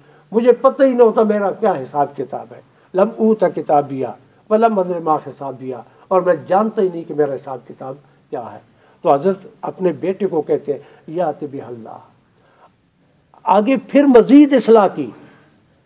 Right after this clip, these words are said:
کہ بچے کے ذہن میں یہ بات آ جائے کہ پتہ نہیں کتنے انسان نے اعمال کیے ہیں، چھوٹے سے چھوٹا بھی کوئی عمل کیا ہے، بڑے سے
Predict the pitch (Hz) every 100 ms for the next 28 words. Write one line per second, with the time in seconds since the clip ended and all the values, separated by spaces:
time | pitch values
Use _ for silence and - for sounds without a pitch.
0 | _ _ _ _ - 190 156 190 269 247
1 | 233 240 254 254 220 208 190 196 175 147
2 | 135 135 - - _ _ _ _ _ _
3 | _ - 294 226 _ - - - 277 226
4 | 254 - 262 262 220 - 226 226 233 220
5 | 214 107 214 214 214 208 196 190 185 190
6 | _ _ _ _ _ _ _ _ - 254
7 | 175 247 220 220 220 214 220 208 214 226
8 | 220 214 208 214 208 190 190 147 175 247
9 | 240 247